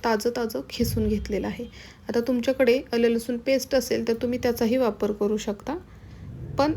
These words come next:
असं ताजं ताजं आहे ना, आलं आणि लसूणची पेस्ट असेल ना, तर अजून छान अशी चव येते. आलं लसूण टाकूयात आणि हे सगळं व्यवस्थित, कांदा, आलं लसूण पेस्ट हे व्यवस्थित आपल्याला आहे ना,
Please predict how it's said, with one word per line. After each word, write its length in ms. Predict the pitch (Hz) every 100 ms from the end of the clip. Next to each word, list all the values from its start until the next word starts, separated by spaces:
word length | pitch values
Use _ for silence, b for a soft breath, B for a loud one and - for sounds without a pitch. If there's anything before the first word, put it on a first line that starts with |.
| -
असं 160 | - 277 -
ताजं 260 | 247 247 262
ताजं 240 | 269 254
आहे 60 | 254
ना, 160 | 220 294 - -
आलं 180 | 233 233
आणि 240 | 233 233 240
लसूणची 380 | 233 240 220 233
पेस्ट 280 | 247 240
असेल 240 | 240 233 214
ना, 180 | 233 285 - -
तर 100 | 247
अजून 340 | - 220 254 254
छान 220 | - 233
अशी 180 | 214 254
चव 300 | 240 247 226
येते. 400 | 202 185 - 214 - B B B B B B B - -
आलं 160 | 220 214
लसूण 300 | 214 - 233
टाकूयात 560 | 247 247 233 254 - - B B B -
आणि 80 | 220
हे 120 | 208
सगळं 440 | 214 247 226 233 247
व्यवस्थित, 480 | 254 226 214 226
कांदा, 500 | 214 - 220 220 220 208
आलं 140 | 214 214
लसूण 380 | 214 214 220
पेस्ट 440 | 214 - 233 233 - B B B B
हे 120 | - 226
व्यवस्थित 500 | 220 220 208 - 226
आपल्याला 300 | 220 220 240
आहे 100 |
ना, 120 | 220